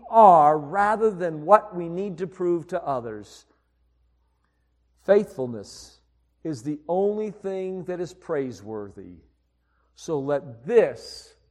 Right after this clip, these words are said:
be your definition of success. May that be your definition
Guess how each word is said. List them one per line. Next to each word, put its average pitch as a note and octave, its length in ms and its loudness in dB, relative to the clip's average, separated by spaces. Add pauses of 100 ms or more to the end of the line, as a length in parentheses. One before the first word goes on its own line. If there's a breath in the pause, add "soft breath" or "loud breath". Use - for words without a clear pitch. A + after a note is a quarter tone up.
(380)
be E3 200 -4
your E3+ 480 -4
definition D3 1160 -12 (500)
of B2 160 -20
success. - 920 -20 (1300)
May D3+ 220 -10
that G3+ 600 0
be E3 120 -6
your F#3+ 640 -2
definition D#3+ 1300 -10